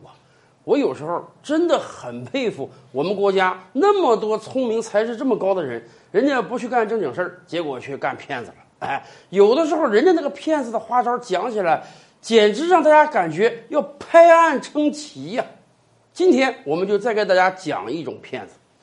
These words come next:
这种骗子呢，是招聘界的骗子。确实啊，招聘界由于面对的是急于求职的广大大学生啊，你有求于人家，所以人家给你挖好的陷阱，或多或少我们都会踩进去的。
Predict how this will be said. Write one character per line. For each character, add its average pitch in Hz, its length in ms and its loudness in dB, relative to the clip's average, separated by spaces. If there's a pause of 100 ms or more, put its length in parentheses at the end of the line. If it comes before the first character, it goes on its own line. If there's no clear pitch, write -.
(140)
这 381 140 4
种 294 120 0
骗 302 200 0
子 254 80 -2
呢， 226 120 0 (220)
是 202 400 -10
招 339 300 4
聘 240 400 2
界 156 240 0
的 107 100 -4
骗 110 300 -12
子。 - 60 -20 (580)
确 - 180 2
实 - 160 0
啊， 240 80 0 (400)
招 349 220 6
聘 269 200 2
界 202 220 -2 (140)
由 254 180 -2
于 269 100 2
面 339 320 6
对 262 140 0
的 - 300 0
是 - 120 -12
急 294 320 -8
于 285 220 -4
求 247 400 -6
职 190 160 -8
的 214 140 -2
广 151 260 -10
大 190 100 -4
大 131 160 -6
学 147 140 -8
生 143 180 -6 (280)
啊， - 260 -6 (240)
你 339 220 2
有 175 180 2
求 208 220 -4
于 254 100 0
人 127 160 -2
家， 127 140 -6
所 262 240 -2
以 - 180 -6 (120)
人 226 180 6
家 330 100 4
给 254 100 -2
你 262 120 2
挖 277 240 6
好 - 180 -6
的 175 80 -4
陷 254 220 -2
阱， 120 200 -8 (200)
或 370 360 4
多 285 220 -2
或 294 220 -2
少 123 320 -6 (100)
我 165 100 0
们 190 140 2
都 226 100 2
会 220 140 -2
踩 120 300 -12
进 127 160 -8
去 127 100 -16
的。 - 100 -20